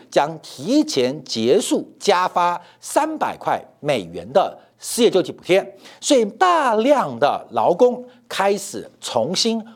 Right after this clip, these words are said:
回到就业市场。因为过去啊，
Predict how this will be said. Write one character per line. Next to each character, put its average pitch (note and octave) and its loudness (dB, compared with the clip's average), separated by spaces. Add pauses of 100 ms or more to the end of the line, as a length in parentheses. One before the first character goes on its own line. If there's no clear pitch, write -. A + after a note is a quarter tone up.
回 - 0
到 F#3+ 0 (220)
就 E3 2
业 A2+ 0
市 - -8
场。 - -6 (320)
因 B3+ 2
为 C4 6
过 C4 4
去 A3+ 0
啊， G#2 2